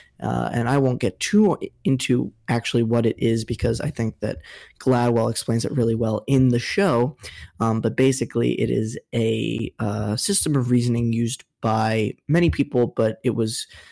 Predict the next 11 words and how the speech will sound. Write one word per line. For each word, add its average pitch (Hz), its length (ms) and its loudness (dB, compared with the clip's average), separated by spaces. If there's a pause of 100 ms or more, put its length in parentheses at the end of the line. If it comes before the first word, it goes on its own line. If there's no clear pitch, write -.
(160)
um, 117 300 0
kind 127 220 0
of 123 120 -2
made 127 160 4
known 120 340 4
by 110 380 0
the 110 400 -2
Christian, 131 800 0
by 123 140 0
the 123 120 2
Catholic, 131 640 0